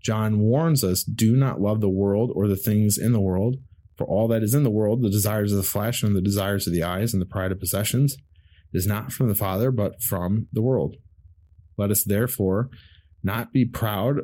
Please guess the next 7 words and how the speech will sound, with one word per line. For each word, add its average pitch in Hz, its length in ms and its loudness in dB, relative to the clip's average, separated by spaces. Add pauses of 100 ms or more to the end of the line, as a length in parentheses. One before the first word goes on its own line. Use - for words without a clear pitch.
(160)
in 104 180 2
possessions 101 540 -2
or 85 80 0
boastful 104 640 -2
in 95 80 0
the 92 100 2
things, 107 520 0